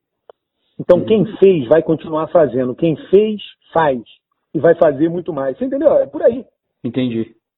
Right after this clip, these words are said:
Speaker 2: Ne-, ne-, nenhum dos dois v-, você acha que pode ter também uma, uma penetração importante em São Paulo que possa prejudicar o P S D B?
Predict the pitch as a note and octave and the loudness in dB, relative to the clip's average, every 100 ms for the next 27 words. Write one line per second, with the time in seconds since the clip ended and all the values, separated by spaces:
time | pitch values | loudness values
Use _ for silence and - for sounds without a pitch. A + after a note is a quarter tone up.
0 | _ - E3 F3+ F3+ F#3 F3 F#3 G#3+ F3 | _ -2 2 2 2 2 2 2 0 2
1 | F#3 F#3+ D3 C#3 B2+ A#2+ B2+ D#3+ E3 D#3+ | 4 4 -2 -12 -12 -8 -2 0 4 2
2 | - F3+ E3+ D3+ - D#3 D#3+ C#3+ D3 D#3 | 0 -2 2 2 2 -4 -2 0 2 2
3 | D#3 D3 C3+ B2+ C3 C3 B2+ C3+ C3+ C#3 | 0 2 2 0 0 0 0 -2 -2 -4
4 | A#2+ - C#3+ C#3 C#3+ C3 C#3+ D3 C#3 C3+ | -4 0 0 2 0 0 -2 -2 -2 -2
5 | A#2 C3 D3 D3 C#3 C3+ D3+ C3+ B2 A#2+ | 2 4 4 0 -6 -6 -6 -6 -8 -8
6 | B2 C3+ B2+ C3 A#2+ C3 A#2+ A#2 G#2 | -2 -2 0 0 0 -2 -6 -6 -8